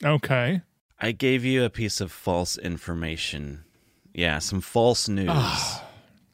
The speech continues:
Speaker 2: On the last episode.
Speaker 1: You know,
Speaker 2: In the
Speaker 1: you really shouldn't, but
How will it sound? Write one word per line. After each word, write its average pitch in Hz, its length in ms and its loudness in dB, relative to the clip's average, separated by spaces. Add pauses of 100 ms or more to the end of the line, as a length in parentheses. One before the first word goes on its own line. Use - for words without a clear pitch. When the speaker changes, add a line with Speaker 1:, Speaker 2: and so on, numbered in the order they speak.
(580)
Speaker 2:
On 90 200 0
the 90 100 2
last 85 320 0
episode. 67 580 -4 (640)
Speaker 1:
You 131 120 -2
know, 127 200 0 (960)
Speaker 2:
In 135 140 4
the 143 140 2 (720)
Speaker 1:
you 151 100 -14
really 156 180 -4
shouldn't, 123 460 -2
but 117 200 -6